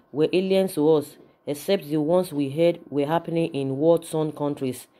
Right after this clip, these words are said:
and the ones we probably watched in movies. Today, in Nigeria, terrorism and insecurity are right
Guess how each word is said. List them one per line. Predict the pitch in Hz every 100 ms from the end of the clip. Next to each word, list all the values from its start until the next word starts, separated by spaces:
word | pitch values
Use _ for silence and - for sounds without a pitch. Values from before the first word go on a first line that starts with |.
| _ - _ -
and | 139 135
the |
ones | 139 165 185 -
we | 123 139
probably | 180 180 175 175 170
watched | 160 165 165 - -
in | 139
movies. | 147 180 147 135 - _ _ _ _ _ _ -
Today, | 165 214 196
in | 151 160
Nigeria, | 160 156 196 214 214 _ _ _ _
terrorism | - 190 208 214 214 214
and | 160 160
insecurity | 180 165 180 180 180 185 151
are | 147 147
right | 175 190